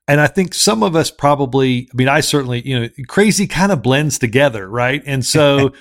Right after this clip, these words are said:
<laughs> you know, maybe it wasn't easy to pull out, but these, and, and I thought too,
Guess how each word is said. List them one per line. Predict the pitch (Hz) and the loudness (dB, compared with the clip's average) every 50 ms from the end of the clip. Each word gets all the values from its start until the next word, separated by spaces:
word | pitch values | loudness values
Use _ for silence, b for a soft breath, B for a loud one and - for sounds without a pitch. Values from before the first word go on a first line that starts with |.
| - - | -16 -16
<laughs> | - - - - _ | -16 -20 -20 -6 _
you | 156 214 233 | 2 2 4
know, | 214 180 165 160 | 4 4 4 4
maybe | 156 160 170 180 180 196 190 | 2 2 2 2 4 4 2
it | 185 165 | 4 4
wasn't | 147 147 165 175 151 170 160 127 | 4 4 4 4 2 0 0 0
easy | 147 156 170 147 143 165 | 0 0 2 2 2 2
to | 139 131 | 0 0
pull | - - - 156 147 156 | -2 0 0 2 2 4
out, | 170 202 220 202 165 123 117 | 4 2 2 0 0 -2 -2
but | 139 139 - 110 | -2 -4 -2 -2
these, | 107 185 220 247 254 - - - - _ _ _ _ _ _ - - 139 143 - - | 0 2 4 4 2 0 -2 -4 -8 _ _ _ _ _ _ -12 -12 -12 -12 -4 -2
and, | 165 175 175 | -2 -2 2
and | 175 202 208 | 2 2 4
I | 226 254 240 | 4 2 2
thought | - 240 220 190 - - | 2 2 2 0 0 -2
too, | - - 269 262 233 220 196 | -2 -2 0 0 2 0 0